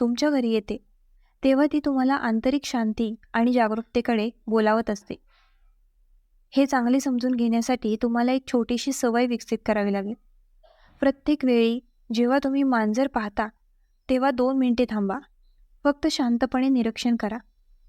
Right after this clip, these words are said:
त्याच्या हालचाली, तिचे डोळे, तिची स्थिती, सर्व काही निर्णय न घेता पहा.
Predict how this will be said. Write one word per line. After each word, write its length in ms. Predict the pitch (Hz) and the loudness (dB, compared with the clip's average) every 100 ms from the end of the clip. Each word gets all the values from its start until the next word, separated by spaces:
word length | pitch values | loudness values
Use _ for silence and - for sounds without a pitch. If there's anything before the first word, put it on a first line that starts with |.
| _ _ - | _ _ -2
त्याच्या 260 | 233 220 240 | 0 0 0
हालचाली, 540 | 226 214 240 226 208 - | 0 0 0 0 -4 -6
तिचे 220 | 233 254 | -2 0
डोळे, 360 | 233 220 214 190 | 2 2 0 -2
तिची 560 | - _ - 247 202 | -6 _ -4 -2 -2
स्थिती, 480 | 180 240 226 220 202 _ _ _ _ _ - | -2 -2 -2 -2 -4 _ _ _ _ _ -6
सर्व 300 | - 262 269 | 0 2 2
काही 200 | 269 247 | 0 0
निर्णय 380 | 285 247 240 262 | 0 2 2 2
न 200 | 240 254 | 2 2
घेता 280 | 262 233 214 | 2 0 -2
पहा. 300 | 208 208 | -6 -8